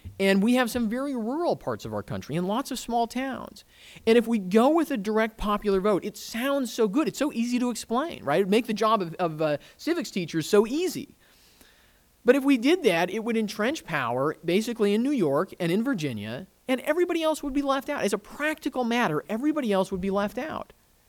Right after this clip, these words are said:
And Madison points out, this is not healthy for a political system, right? People have to believe that their voice can be heard,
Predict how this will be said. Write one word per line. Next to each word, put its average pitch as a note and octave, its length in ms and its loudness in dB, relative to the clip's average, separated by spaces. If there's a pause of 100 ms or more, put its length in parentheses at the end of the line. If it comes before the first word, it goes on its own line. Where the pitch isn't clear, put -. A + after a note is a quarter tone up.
(480)
And D4+ 140 6
Madison D4 400 8
points B3+ 240 0
out, B3+ 280 0
this E4 160 0
is D#4 140 -2
not C4 180 0
healthy G3+ 360 0
for A3+ 160 0
a A3+ 40 4
political A3 380 0
system, C4+ 380 -2
right? G3 160 2
People D#4+ 320 -4
have A#3 260 -4
to A3 80 0
believe F3+ 680 0
that F#3+ 140 2
their E3+ 140 2
voice E3 420 0
can D#3 180 -8
be C#3+ 120 -6
heard, A#2 480 -6